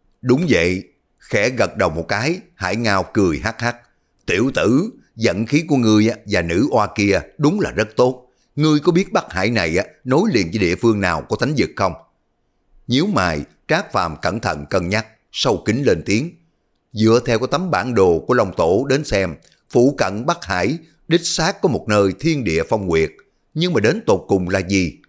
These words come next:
ta cũng không biết. "Vậy ta nói cho người biết, Luân Hồi Thiên Trì." Luân Hồi Thiên Trì có thể chuyển thế trọng sinh trong truyền thuyết. Trong lòng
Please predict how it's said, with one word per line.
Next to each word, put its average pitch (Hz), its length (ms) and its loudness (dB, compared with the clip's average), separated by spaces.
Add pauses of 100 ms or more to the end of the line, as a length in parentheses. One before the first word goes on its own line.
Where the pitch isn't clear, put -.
(120)
ta 92 300 -2
cũng 98 120 -4
không 92 180 -2
biết. 143 240 2 (840)
"Vậy 92 460 0 (180)
ta 110 120 -2
nói 117 240 2
cho 117 80 -4
người 90 160 0
biết, 135 300 0 (280)
Luân 185 280 2
Hồi 95 420 2
Thiên 131 240 0
Trì." 78 260 0 (800)
Luân 196 280 2
Hồi 104 380 2
Thiên 165 240 0
Trì 87 340 0 (200)
có 180 140 0
thể 117 120 2
chuyển 101 320 -2
thế 156 360 0
trọng 73 200 0
sinh 104 320 0 (140)
trong 123 200 0
truyền 76 180 -2
thuyết. 117 280 2 (460)
Trong 196 220 2
lòng 87 280 -2